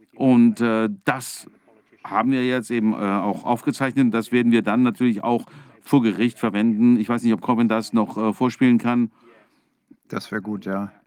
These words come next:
Speaker 1: Ihr könnt euch dieses Video vielleicht mal angucken. Und dann gibt's noch diesen Piloten, der in demselben Clip, der Pilot, der, äh, sechs Minuten nach der Landung einen Herzanfall hatte.
Speaker 2: Ich hab schon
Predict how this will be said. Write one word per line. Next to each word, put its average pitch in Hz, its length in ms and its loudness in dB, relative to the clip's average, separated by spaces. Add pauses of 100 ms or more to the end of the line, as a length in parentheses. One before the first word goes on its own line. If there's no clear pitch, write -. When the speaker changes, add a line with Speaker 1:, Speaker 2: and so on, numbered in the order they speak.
(920)
Speaker 1:
Ihr 120 80 2
könnt 123 160 2
euch 117 120 0
dieses 113 240 0
Video 107 260 6
vielleicht 107 200 -2
mal 101 100 -2
angucken. 120 540 2 (2000)
Und 113 320 6
dann 107 160 2
gibt's 110 160 0
noch 107 120 2
diesen 110 280 4
Piloten, 110 480 4
der 98 380 0 (180)
in 107 120 0
demselben 104 360 0
Clip, - 220 -6
der 95 180 0
Pilot, 101 300 -2
der, 92 280 -2
äh, 98 140 -2
sechs 110 260 -4
Minuten 113 240 4
nach 113 120 2
der 104 120 -4
Landung 107 300 0
einen 101 140 0
Herzanfall 104 600 -4
hatte. 90 280 -6 (640)
Speaker 2:
Ich 117 160 -6
hab 131 140 -2
schon 117 480 0